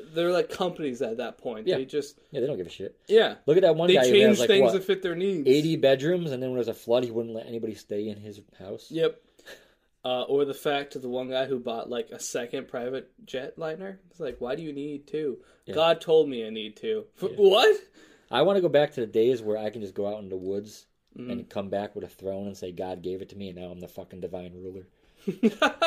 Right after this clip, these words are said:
Speaker 1: But that's, that's what I don't like
Speaker 2: And then
Speaker 1: about
Speaker 2: someone comes out of
Speaker 1: Christianity.
Speaker 2: the woods right behind you with a better looking throne. It's like, "No, no, God gave me a better one." You're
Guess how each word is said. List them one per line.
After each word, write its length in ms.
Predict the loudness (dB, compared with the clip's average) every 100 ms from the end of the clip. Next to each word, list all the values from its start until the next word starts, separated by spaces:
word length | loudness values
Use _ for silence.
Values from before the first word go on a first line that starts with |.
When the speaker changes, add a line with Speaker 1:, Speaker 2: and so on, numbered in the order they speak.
| -2 0 0 0 -2 -2 -6 -14 -12 -16 -14
Speaker 1:
But 100 | 2
that's, 240 | 4 4 4
that's 240 | 2 4
what 100 | 2
I 40 |
don't 140 | 2 -2
like 40 | 2
Speaker 2:
And 80 |
then 60 | 4
Speaker 1:
about 40 | 4
Speaker 2:
someone 220 | 2 4
comes 200 | 2 4
out 100 | 4
of 60 | 4
Speaker 1:
Christianity. 60 |
Speaker 2:
the 60 | 4
woods 360 | 4 2 -4 -2
right 160 | -2 0
behind 380 | -4 -4 -4 0
you 60 |
with 100 | 0
a 40 | 0
better 240 | -2 0
looking 280 | -2 -4 -14
throne. 280 | -8 -8 -8
It's 100 | -12
like, 100 | -8
"No, 120 | -6
no, 100 | -4
God 220 | -4 -4
gave 120 | -4
me 60 | -4
a 60 | -4
better 200 | -4 -4
one." 180 | -8
You're 40 | -18